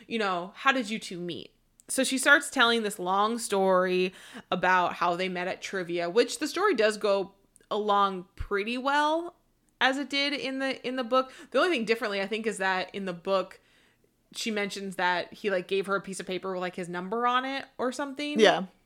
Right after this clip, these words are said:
Speaker 1: And that that's not exactly how she described it in the movie.
Speaker 2: Or no, he threw his number into her purse before she left. Yeah.
Speaker 1: Yes, yeah. So it was a, it was a little bit different.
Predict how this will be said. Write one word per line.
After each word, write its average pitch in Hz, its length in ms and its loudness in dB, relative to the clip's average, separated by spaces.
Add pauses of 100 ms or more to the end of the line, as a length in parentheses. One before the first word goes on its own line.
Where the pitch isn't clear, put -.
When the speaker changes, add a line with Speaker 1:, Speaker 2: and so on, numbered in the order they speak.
Speaker 1:
And 220 180 0
that 214 200 0 (360)
that's 208 240 2
not 208 160 4
exactly 185 420 -4
how 180 140 -2
she 175 320 -6
described 175 560 -4
it - 140 -4
in 180 100 -12
the 170 60 -10
movie. 170 180 -6
Speaker 2:
Or 277 100 12
no, 277 180 12
he 269 360 4
threw 220 480 8
his 220 340 6
number 175 320 4
into 165 200 -4
her 160 180 2
purse - 380 -4
before - 260 -2
she 202 160 -4
left. 180 380 0
Yeah. 156 100 2
Speaker 1:
Yes, - 160 -8
yeah. 180 220 -2
So 233 160 0
it - 20 4
was 269 60 2
a, 269 60 4
it - 120 0
was 214 100 0
a 220 60 0
little 262 300 4
bit 214 240 0
different. 180 420 -2